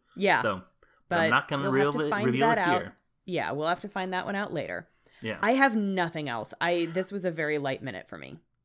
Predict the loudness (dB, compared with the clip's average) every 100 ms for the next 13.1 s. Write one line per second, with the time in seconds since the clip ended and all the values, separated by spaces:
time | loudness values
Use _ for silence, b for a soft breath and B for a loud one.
0 | _ -2 0 0 0 2 2 4 4 2
1 | 0 0 0 0 -4 -14 -16 -6 0 2
2 | 0 -4 -6 -2 0 2 2 2 2 2
3 | 0 -6 -2 0 0 -2 -12 b b b
4 | b _ -4 -2 2 2 2 -2 -2 2
5 | 2 2 0 0 2 2 2 -2 -4 -4
6 | -2 -2 -4 -4 -2 -4 -4 -2 -2 0
7 | -2 -2 -4 -6 -6 -4 -8 -8 -10 -12
8 | -16 -20 _ _ -4 -2 -2 -2 -4 -6
9 | -2 2 2 2 0 -4 -4 -2 -2 -2
10 | -4 -2 -2 0 0 -2 -2 -2 0 0
11 | -2 -4 -2 -2 -4 -6 -6 -8 B B
12 | B 0 2 2 0 0 0 0 0 0
13 | -2